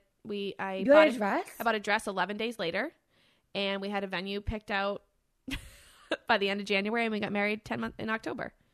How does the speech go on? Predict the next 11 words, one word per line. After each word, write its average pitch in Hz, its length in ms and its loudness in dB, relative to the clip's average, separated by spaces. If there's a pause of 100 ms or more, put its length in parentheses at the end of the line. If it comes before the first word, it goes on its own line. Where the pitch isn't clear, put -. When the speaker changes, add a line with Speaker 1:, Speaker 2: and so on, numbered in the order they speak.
(140)
Speaker 1:
ten 233 140 -8
months 226 160 -10
later. 214 220 -14 (100)
Speaker 2:
Oh 240 160 -4
my 269 200 -4
God. 233 320 -8
So 226 80 -14
wait, 208 180 -8
when's 190 220 -8
your 208 100 -8
anniversary? 180 680 -12